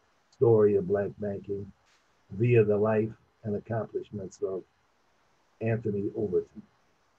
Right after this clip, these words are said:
Uh, Professor We-, Weems, can we get started by you perhaps combining the experiential and intellectual roots that led you to write this major study?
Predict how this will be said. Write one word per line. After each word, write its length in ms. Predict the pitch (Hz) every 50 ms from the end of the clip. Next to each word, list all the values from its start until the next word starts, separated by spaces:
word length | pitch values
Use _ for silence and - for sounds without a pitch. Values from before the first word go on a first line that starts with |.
| _ _ _ _ _ _ _ _ _ _ _ _ -
Uh, 160 | 120 127 123
Professor 540 | 120 - - 139 139 160 165 147 - - 147 139
We-, 320 | 139 143 143 139 135 135 135
Weems, 520 | 127 135 143 143 135 127 117 110 107 -
can 180 | - 123 123 131
we 100 | 135 135
get 180 | 123 139 135
started 540 | 131 - - 139 131 135 135 127 131 120 120 117
by 160 | 113 113 110
you 420 | 107 107 110 120 120 117 113 107 - _ _ _ _ _ _ _ _ _ -
perhaps 300 | 123 127 120 120 117 -
combining 680 | - 120 117 113 120 127 117 120 117 117 117 113 110 104
the 260 | 104 101 98 101 101
experiential 1000 | - - - - - 135 135 131 131 131 131 127 123 - 131 127 120 123 120 113
and 180 | 107 101 90 - - _ _ _ _ _ _ -
intellectual 800 | 139 131 123 123 123 127 131 127 123 - - 123 123 127 131
roots 440 | 131 135 135 135 131 131 - - - _ _ _ _ _ _ _ -
that 140 | 110 107 104
led 320 | 110 123 127 127 117 117
you 120 | 120 120 110
to 80 | 110
write 360 | 104 107 110 113 113 117 - -
this 240 | 117 113 113 -
major 400 | 104 107 107 110 107 98 113 110
study? 340 | 101 - - 104 104 110 113